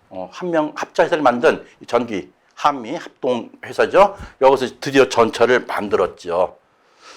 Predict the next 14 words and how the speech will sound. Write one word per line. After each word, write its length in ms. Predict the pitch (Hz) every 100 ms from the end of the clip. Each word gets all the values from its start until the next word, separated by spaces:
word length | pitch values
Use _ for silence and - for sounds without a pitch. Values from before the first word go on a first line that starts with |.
| -
자, 200 | 143 143
이게 160 | 160 160
전차를 500 | 160 165 170 170 160
만들었는데 960 | 131 139 139 147 135 135 131 127 185 -
첫 200 | - -
번째 220 | 175 160
구간은 480 | - 135 151 220 226 - _
저 200 | - 131
서대문에서 1000 | 123 - 196 165 131 123 113 165 196 202 - _ _ _ _
종로, 680 | - 127 135 135 151 190 - _ _ _ _
동대문을 600 | - 139 139 139 131 131
거쳐서 440 | 123 - 139 - 143
저 120 | 131
청량리까지, 680 | - 240 190 101 - 80